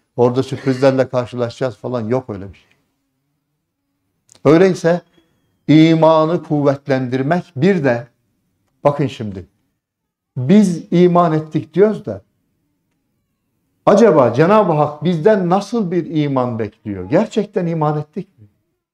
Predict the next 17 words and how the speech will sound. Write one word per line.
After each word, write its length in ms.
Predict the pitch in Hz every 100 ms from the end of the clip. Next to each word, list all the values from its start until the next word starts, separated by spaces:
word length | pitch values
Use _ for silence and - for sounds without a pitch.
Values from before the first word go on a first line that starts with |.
| _ _ _ _ _ _ _ _ _ _ _ _ _ _ -
Şimdi 240 | 170 160
öğretmen 580 | 151 185 165 165 160 156
s-, 400 | 156 - 190 -
size 420 | - 156 135 - _ _ _ _ _
sınavda 400 | - 165 143 139
bir 40 | 135
soru 260 | 147 151
sordu. 480 | - 104 104 156 156 _ _ _ _ _ _
Siz 220 | - 175
de 100 | 151
kafanıza 480 | 185 160 170 143 135
göre 240 | 123 123
cevapladınız. 840 | 139 156 123 120 120 151 175 - _ _ _ _ _ _ _ _ _ _ _ _ _ _ _ _ _ _ _ _ _ _
Sonuçlar 540 | 185 190 - 156 147
geldi, 260 | 160 170 165
baktınız 440 | 151 - 185
ki 100 | -